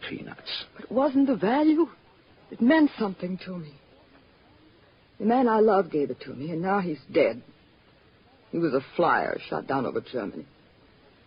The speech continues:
Speaker 2: I'll go back and tell my husband that. He probably hired you.
Speaker 1: He did? How much is he paying me? And, uh, where is this husband of yours?
Speaker 2: He's at a meeting.
Speaker 1: This late at night?
Speaker 2: He's a very important man. He's a hydroelectric engineer.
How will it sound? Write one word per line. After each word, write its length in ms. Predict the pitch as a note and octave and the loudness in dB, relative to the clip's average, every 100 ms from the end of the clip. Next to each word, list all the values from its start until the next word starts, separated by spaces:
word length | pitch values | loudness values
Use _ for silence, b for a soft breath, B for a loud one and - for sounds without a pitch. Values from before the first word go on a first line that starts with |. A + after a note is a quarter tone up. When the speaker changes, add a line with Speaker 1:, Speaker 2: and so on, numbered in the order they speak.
| _ _ _ _ - | _ _ _ _ -4
Speaker 2:
I'll 140 | E3 F3 | -2 2
go 80 | |
back 180 | E3+ E3+ | 2 2
and 80 | D#3+ | 0
tell 140 | E3+ | 0
my 160 | D3+ C#3+ | 2 2
husband 400 | D3 D3+ C#3 C3 | 0 0 2 2
that. 260 | C3 B2 G2 | 4 2 0
He 100 | C#3 | -4
probably 480 | - D#3 D#3 C3+ C3+ | -2 -2 0 0 0
hired 480 | - C#3 A#2+ B2 B2 | 0 0 0 -2 -6
you. 120 | B2+ _ _ _ _ | -10 _ _ _ _
Speaker 1:
He 220 | - - - | -12 -12 -6
did? 400 | - G2 D3+ D3 - - - C2 | 2 4 4 2 -6 -18 -18 -10
How 160 | C2+ F#2 | -4 -2
much 180 | F#2+ - | -2 -6
is 140 | D2+ | -10
he 80 | E2 | -10
paying 420 | - A#2 G#2+ C#2+ | -2 2 2 0
me? 200 | C2+ - - _ _ _ _ - | -6 -14 -20 _ _ _ _ -4
And, 240 | F#2+ F2+ | 0 2
uh, 280 | F2+ E2+ D#2+ - - | 2 2 -2 -6 -8
where 240 | - C#3 B2+ C#3 | 0 4 6 6
is 100 | B2 - | 4 2
this 200 | E2 - | 0 0
husband 420 | G2+ A2 F2 D2+ C#2 | 0 0 0 -6 -6
of 100 | C#2+ | -4
yours? 360 | D2 C2 - - | -4 -4 -8 -8
Speaker 2:
He's 120 | G#3 | -2
at 100 | B3 | 2
a 40 | B3 | 4
meeting. 440 | A#3+ G#3 E3 C3+ | 6 4 2 -2
Speaker 1:
This 200 | G2 - | -2 2
late 200 | A#2+ A#2+ | 4 4
at 80 | B2+ | 4
night? 320 | C3+ D3 D#3+ - | 4 2 -2 0
Speaker 2:
He's 120 | B3+ | 2
a 40 | B3+ | 6
very 240 | E4 E4+ | 6 6
important 460 | C#4+ C4 C#4+ A#3+ A#3+ | 4 4 2 2 2
man. 240 | G3+ F3 | 2 2
He's 100 | G3+ | 0
a 60 | G#3+ | 0
hydroelectric 680 | A#3+ A#3+ A3 A#3 B3 B3+ | 0 2 2 2 0 2
engineer. 540 | A3+ G#3 G3 F#3+ D#3 | 2 2 0 0 0